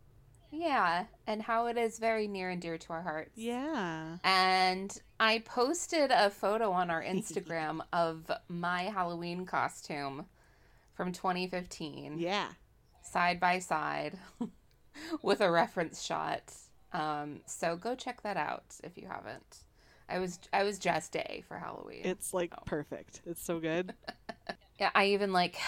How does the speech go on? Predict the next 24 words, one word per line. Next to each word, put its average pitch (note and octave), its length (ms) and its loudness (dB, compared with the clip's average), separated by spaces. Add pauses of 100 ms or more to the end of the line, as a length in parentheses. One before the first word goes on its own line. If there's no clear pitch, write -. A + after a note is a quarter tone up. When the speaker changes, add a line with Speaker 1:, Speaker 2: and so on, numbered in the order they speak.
(200)
Speaker 1:
<sighs> - 320 -10
I G3+ 60 0
made G3 180 -4
a G3 60 0
frame F3 640 0 (960)
out F3 140 6
of F3+ 120 -4
poster E3+ 440 -2
board. E3 400 0
So, D#4+ 40 4 (360)
you C#4 80 8
know, C4 80 6
like, C#4+ 140 4
Speaker 2:
Uh-huh. F4+ 120 0
Speaker 1:
the - 40 2
opening F#3+ 360 0
credits - 640 0
when, F3+ 120 -4
like, F3 200 -4
the F3 100 -4
frame E3+ 480 -2
comes F3+ 320 -8
down. E3 460 -2
Speaker 2:
Yeah. C#4+ 800 2